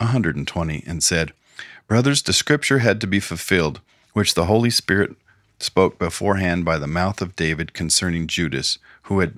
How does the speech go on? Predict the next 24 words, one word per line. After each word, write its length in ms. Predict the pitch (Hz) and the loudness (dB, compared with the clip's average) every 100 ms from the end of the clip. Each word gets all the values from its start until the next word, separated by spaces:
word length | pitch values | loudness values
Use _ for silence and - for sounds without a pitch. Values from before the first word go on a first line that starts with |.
| - | -8
who 140 | 101 | -4
became 480 | 87 85 - 95 90 - | -4 -4 0 0 0 -2
a 100 | 78 | -2
guide 420 | 92 92 85 73 | 2 4 4 -2
to 100 | 90 | -4
those 320 | 85 85 80 | -2 -2 -2
who 120 | 87 | -4
arrested 500 | 80 78 82 - 80 | -4 -4 -4 -4 -8
Jesus. 520 | 76 85 76 67 - - _ - - - _ | -4 -4 -4 -2 -2 -2 _ -20 -20 -20 _
For 160 | - 98 | -2 2
he 140 | 120 | 4
was 160 | 117 107 | 2 4
numbered 340 | 123 131 98 | 4 4 4
among 380 | 92 92 92 82 | 2 2 2 2
us 240 | 92 - | 0 0
and 180 | - 90 | -2 -4
was 140 | 85 78 | -4 -4
allotted 480 | 78 90 90 76 | 0 2 2 -2
his 200 | 78 95 | -4 -2
share 280 | - - 80 | 0 0 0
of, 120 | 73 | -2
in 180 | 80 85 | -4 -6
his 120 | 80 | -4
ministry." 640 | 71 80 78 - - - | -6 -6 -4 -4 -6 -14